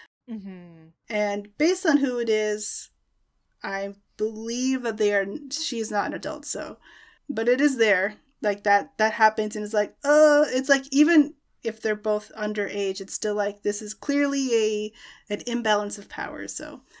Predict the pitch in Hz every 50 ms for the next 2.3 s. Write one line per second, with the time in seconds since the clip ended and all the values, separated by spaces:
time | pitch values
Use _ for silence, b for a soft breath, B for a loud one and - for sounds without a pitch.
0 | b _ - 180 175 - 185 196 - 196 202 226 254 262 269 269 269 277 285 269
1 | - _ _ _ _ 208 208 202 220 226 240 247 247 349 349 - 392 359 302 -
2 | 285 262 262 262 -